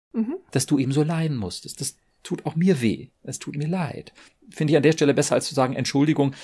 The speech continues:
Speaker 2: ne, weil
Speaker 1: Ja. Ja, richtig.
Speaker 2: das sage ich schon mal vorweg, das ganze Schuldkonzept gehört in die Tonne. Das brauchen wir nicht. Das ist einfach nur gruselig. Deswegen, okay, man kann natürlich sagen, "Entschuldigung", völlig klar. Aber, ähm, ja, an der Stelle finde ich's passender, dann eben zu sagen,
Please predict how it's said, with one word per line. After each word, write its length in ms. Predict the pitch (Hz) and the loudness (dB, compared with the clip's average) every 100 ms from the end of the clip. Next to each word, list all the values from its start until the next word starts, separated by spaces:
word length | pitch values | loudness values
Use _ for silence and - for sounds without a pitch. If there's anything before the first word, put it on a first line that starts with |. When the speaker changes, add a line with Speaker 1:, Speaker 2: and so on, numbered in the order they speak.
| - - | -10 -2
Speaker 2:
ne, 200 | 143 147 | 0 4
weil 280 | 127 127 - _ _ _ | 4 2 -2 _ _ _
Speaker 1:
Ja. 240 | - 226 - _ _ - - _ - | 2 4 2 _ _ -20 -20 _ 0
Ja, 160 | 233 | 0
richtig. 240 | 202 202 - | 0 -2 -2
Speaker 2:
das 120 | 110 | 0
sage 140 | 110 | 0
ich 60 | 107 | -2
schon 80 | 101 | -4
mal 80 | |
vorweg, 440 | 95 101 101 104 - _ _ _ - | -2 -2 -2 -4 -8 _ _ _ -2
das 160 | - | 0
ganze 200 | 196 - | 0 -2
Schuldkonzept 520 | 104 104 98 90 - | -2 -4 -6 -6 -6
gehört 180 | - 87 | -4 -4
in 80 | 85 | -4
die 140 | 80 _ - | -8 _ -12
Tonne. 420 | - 87 73 - _ _ - | -6 -6 -6 -14 _ _ -12
Das 180 | - | -12
brauchen 720 | - - - - - - - 67 | -12 -10 -10 -10 -10 -10 -8 -6
wir 140 | 62 | -6
nicht. 400 | 65 - - - - | -8 -14 -16 -18 -16
Das 160 | - - | -12 -8
ist 100 | - | -6
einfach 160 | 60 82 | -6 -4
nur 100 | 80 | -2
gruselig. 380 | 90 95 78 - - - | -2 -2 -4 -6 -6 -2
Deswegen, 360 | 139 165 131 - - | 2 4 2 0 -6
okay, 200 | 117 113 | -2 0
man 120 | 98 | 0
kann 100 | 120 | 0
natürlich 200 | 110 104 | 0 0
sagen, 180 | 90 80 | -2 -4
"Entschuldigung", 520 | 78 85 90 80 76 - - _ - | -6 -6 -6 -8 -10 -14 -20 _ -20
völlig 260 | - 80 | -16 -14
klar. 260 | - 73 - | -12 -12 -8
Aber, 340 | 113 101 98 - - _ - | -2 2 2 -2 -16 _ 0
ähm, 400 | 107 101 101 101 | 2 4 2 0
ja, 120 | - 117 | 0 0
an 100 | 135 | 4
der 180 | 135 131 | 4 4
Stelle 240 | - 143 | 4 4
finde 160 | 139 160 | 2 -2
ich's 80 | |
passender, 400 | - 107 110 95 | -2 -4 -2 -4
dann 140 | 78 80 | -4 -6
eben 160 | 85 | -8
zu 120 | 82 78 | -10 -10
sagen, 340 | 76 76 76 | -10 -10 -16